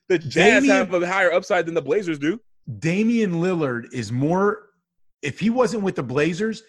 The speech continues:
Speaker 2: and he had to pick between Utah and Portland, and they had the same rosters, he'd be more willing to go play with a guy like C J McCollum than Gobert because McCollum's more of a superstar. Now they can attract, hey,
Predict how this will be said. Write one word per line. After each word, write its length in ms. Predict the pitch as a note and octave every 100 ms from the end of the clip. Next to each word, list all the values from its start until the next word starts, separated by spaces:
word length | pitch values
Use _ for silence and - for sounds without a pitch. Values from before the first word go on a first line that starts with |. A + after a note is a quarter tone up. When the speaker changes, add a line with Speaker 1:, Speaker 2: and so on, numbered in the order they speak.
| -
Speaker 2:
and 80 | B2
he 80 | F3
had 120 | D3
to 60 |
pick 240 | C#3+ F3+ -
between 380 | D#3 E3+ C#3+ A#2
Utah 520 | D3+ E3+ F3+ D#3+ C3+
and 120 | A2+
Portland, 560 | - D#3+ F#3 G#3 A#3 - _ _ _ _ _ _ _ _ _ _ _ _ -
and 100 | C#3+
they 100 | E3
had 160 | F3
the 80 | C#3+
same 300 | - E3 F3+
rosters, 640 | C#3 C#3 E3+ - B3+ B3 - _ _ _ _
he'd 220 | - A#3+
be 140 | B3+ G3+
more 220 | F3+ G3
willing 280 | F#3 F#3+ E3+
to 60 | C#3+
go 180 | E3 C#3+
play 220 | - E3+
with 140 | D#3
a 60 | C#3+
guy 220 | D3+ D3+
like 180 | C3 A#2
C 180 | - C#3+
J 160 | D3
McCollum 640 | B2 A2+ - A#3 E3 C3 - _ C3+
than 160 | C#3
Gobert 400 | D3 C3 G3+ G3
because 240 | D#3 E3+ D#3+
McCollum's 440 | E3+ G#3 G#3 E3
more 180 | G3+ G#3+
of 80 | F#3+
a 40 |
superstar. 640 | - C4+ C4+ E3 C#3+ A2 - - -
Now 260 | F3 A#3
they 160 | G3+ F#3+
can 160 | F#3 F3
attract, 520 | D3 - G3+ F3 -
hey, 300 | A3+ F#3